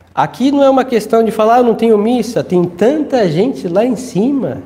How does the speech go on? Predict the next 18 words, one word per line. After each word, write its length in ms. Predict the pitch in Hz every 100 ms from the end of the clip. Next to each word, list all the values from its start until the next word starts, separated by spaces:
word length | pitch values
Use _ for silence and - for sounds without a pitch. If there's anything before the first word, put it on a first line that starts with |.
| - - - -
que 140 | -
ficaram 540 | 196 208 202 202 226 226
sem 200 | - 190
missa 420 | 165 254 254 185
por 200 | - 151
muitos 480 | 139 202 247 160 117
anos 500 | 165 254 190 113 -
e 80 | 127
talvez 460 | 160 147 180 185
uns 280 | 180 262 - - - 151 - -
nem 360 | 175 226 339
assistiram 640 | 339 - 190 - 208 269 226
porque 640 | - 139 143 131 117 - - - -
foram 640 | - 143 135 127 113 - -
conhecer 400 | 143 143 202 240
o 20 |
nosso 300 | 220 185 -
Senhor, 400 | 147 135 220